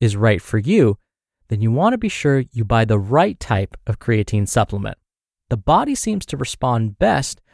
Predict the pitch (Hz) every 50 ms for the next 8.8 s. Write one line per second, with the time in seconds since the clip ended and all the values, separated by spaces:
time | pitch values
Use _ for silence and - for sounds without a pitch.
0 | _ _ - 123 135 123 - - - 240 247 _ 208 170 147 139 135 131 127 120
1 | 120 117 - _ _ _ _ _ - - - 202 226 233 180 - - - 143 131
2 | 131 123 117 - 104 107 117 131 156 180 190 185 160 131 104 113 104 104 98 -
3 | - 92 92 - _ _ _ _ _ _ _ _ _ _ 131 160 180 196 - -
4 | 170 156 156 151 - - 131 127 - - - 175 196 180 - - - 117 113 113
5 | 113 110 - 113 113 98 _ - - 120 110 101 - - 120 117 120 - - -
6 | 185 190 190 151 117 101 - - - _ _ _ _ _ _ _ _ _ _ _
7 | _ - - - 196 247 254 - 247 - - 196 180 180 175 160 - - - 117
8 | 117 135 165 226 - - - 160 123 - - 117 120 120 -